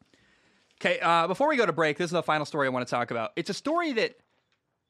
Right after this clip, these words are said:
this story will tell you why it's important to have a veteran quarterback on your team, especially a veteran quarterback who's been around a legendary quarterback. So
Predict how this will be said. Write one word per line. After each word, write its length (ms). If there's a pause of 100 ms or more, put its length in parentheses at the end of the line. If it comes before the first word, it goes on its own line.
(380)
this 260
story 300
will 160
tell 320
you 580
why 480
it's 240
important 640 (100)
to 180
have 320
a 380 (640)
veteran 480
quarterback 440
on 140
your 80
team, 160
especially 400
a 40
veteran 300
quarterback 340
who's 120
been 200
around 600 (840)
a 180
legendary 640
quarterback. 420
So 220